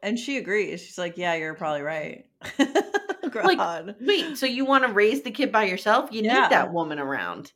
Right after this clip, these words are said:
Speaker 2: idiot.
Speaker 1: Seriously, idiot.
Speaker 2: The kid is all angsty and wants dad to stick around, teach him how to shoot. And Coy's like, "Uh, no." And then he tells the kid, "Oh, here's a gun.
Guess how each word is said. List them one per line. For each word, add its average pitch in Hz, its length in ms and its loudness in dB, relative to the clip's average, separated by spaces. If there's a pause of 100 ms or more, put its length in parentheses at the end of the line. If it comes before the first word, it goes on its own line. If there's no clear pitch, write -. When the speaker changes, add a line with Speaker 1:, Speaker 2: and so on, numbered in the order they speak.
Speaker 2:
idiot. 170 440 -4
Speaker 1:
Seriously, 190 300 -14 (140)
idiot. - 400 -16 (300)
Speaker 2:
The 285 100 2
kid 381 240 -2
is 427 160 2
all 269 260 2
angsty 233 760 -4
and 185 180 -6
wants 208 320 0
dad 196 380 2
to 175 60 -6
stick 208 280 -2
around, 190 300 0
teach 202 260 -8
him 214 80 -2
how 202 140 -2
to 165 80 -6
shoot. 208 380 -2
And 175 80 -10
Coy's 190 320 -2
like, 185 400 0 (640)
"Uh, 233 180 2
no." 196 380 -2 (260)
And 208 160 0
then 233 60 0
he 233 80 0
tells 226 260 -2
the 208 60 -14
kid, 202 260 -2
"Oh, 277 140 0
here's 330 260 0
a 330 80 -2
gun. 165 320 -4